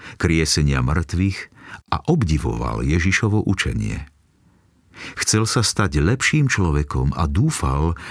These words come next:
že sa mu to v Ježišovej prítomnosti podarí.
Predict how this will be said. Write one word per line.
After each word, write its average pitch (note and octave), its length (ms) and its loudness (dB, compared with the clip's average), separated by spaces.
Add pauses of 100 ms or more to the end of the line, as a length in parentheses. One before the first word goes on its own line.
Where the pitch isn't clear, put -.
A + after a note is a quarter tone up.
že G#2+ 240 0
sa - 80 0
mu A#2 160 4
to C#2 160 0
v D2+ 160 2
Ježišovej F#2 480 0
prítomnosti F#2+ 720 0
podarí. B1 720 -4